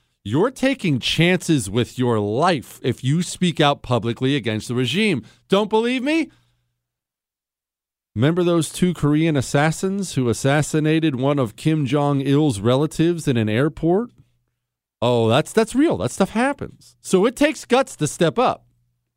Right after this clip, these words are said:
Well, this guy's been an outspoken advocate of freedom and whatnot,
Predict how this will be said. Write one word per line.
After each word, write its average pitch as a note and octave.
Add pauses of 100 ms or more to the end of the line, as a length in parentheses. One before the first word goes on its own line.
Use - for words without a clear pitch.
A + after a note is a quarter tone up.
(160)
Well, B2
this F#3+
guy's D#3+
been C#3
an B2
outspoken E3+
advocate B2
of D#2
freedom G3
and F#3
whatnot, F3